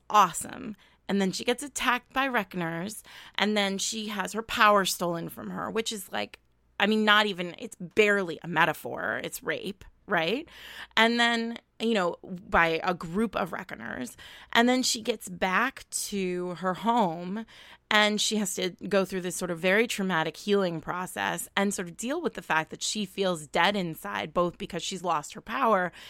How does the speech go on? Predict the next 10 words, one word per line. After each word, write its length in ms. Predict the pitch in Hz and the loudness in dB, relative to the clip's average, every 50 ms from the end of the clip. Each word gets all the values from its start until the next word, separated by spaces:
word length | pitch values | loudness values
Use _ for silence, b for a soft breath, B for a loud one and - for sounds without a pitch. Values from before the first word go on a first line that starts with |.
| B B B | B B B
and 200 | - 240 254 254 | 2 2 2 2
because 260 | 254 - 247 226 - | 0 -2 0 0 0
she's 220 | - - 214 180 | 0 -2 -2 0
lost 320 | 196 196 170 170 165 - - | 4 4 4 4 4 0 -4
her 100 | - 170 | -8 -6
power, 720 | - - - 466 508 440 214 170 147 123 120 151 165 196 196 - _ _ - | -4 -2 2 6 8 8 8 8 4 2 0 0 -2 -2 -8 -16 _ _ 2
right, 280 | 190 190 180 214 247 - | 4 6 6 4 2 2
as 240 | 185 180 180 175 185 | 4 4 4 4 2
a 60 | 180 | 0
woman. 640 | 165 196 269 330 220 175 185 190 165 190 240 294 339 | 0 0 0 0 -2 -4 -6 -8 -8 -8 -8 -10 -10